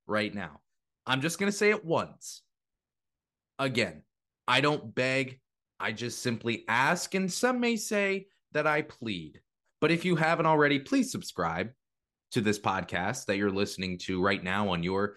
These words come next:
listening platform of preference. Doesn't matter what it is, just subscribe, like, follow, whatever it is on your platform. And if you don't mind too, if you really wanna go above and beyond,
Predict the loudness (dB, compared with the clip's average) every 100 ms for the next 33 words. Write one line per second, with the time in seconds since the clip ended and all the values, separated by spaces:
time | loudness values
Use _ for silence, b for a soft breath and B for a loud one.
0 | B B -2 0 0 0 0 0 -2 _
1 | -6 0 0 0 -4 -2 0 0 -2 -8
2 | _ _ -6 -6 -4 0 0 2 0 0
3 | 0 0 0 0 0 0 2 0 0 -2
4 | -4 -8 -16 -6 -6 -4 -8 -6 -4 -2
5 | -2 -4 -14 _ -4 -2 -2 -6 -16 -6
6 | 0 0 2 -2 0 0 0 -2 -4 -6
7 | -8 -10 -6 -4 -2 -2 -2 -4 -4 -4
8 | -4 -6 B B _ -2 0 0 2 2
9 | 2 0 -2 -4 -4 -4 -4 B B -2
10 | 2 4 4 2 0 2 2 0 -2 -8
11 | _ _ -4 -2 0 -2 -2 0 0 -4
12 | -8 _ -8 -2 -2 -2 -4 -6 -6 -8
13 | -12 -16